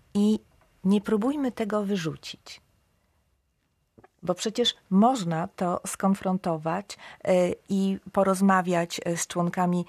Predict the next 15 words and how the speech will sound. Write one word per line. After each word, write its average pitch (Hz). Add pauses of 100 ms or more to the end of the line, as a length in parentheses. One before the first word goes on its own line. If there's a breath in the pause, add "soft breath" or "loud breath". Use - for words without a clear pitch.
(140 loud breath)
rodzin, 175 (240 loud breath)
a 175
nie, 185 (200 loud breath)
jak 175
to 170
bardzo 170
teraz 165
często 165
bywa, 165 (320 loud breath)
że, 160
e, 175 (1400)
wyprowadzamy 180
wszystko 170
na 165
zewnątrz, 151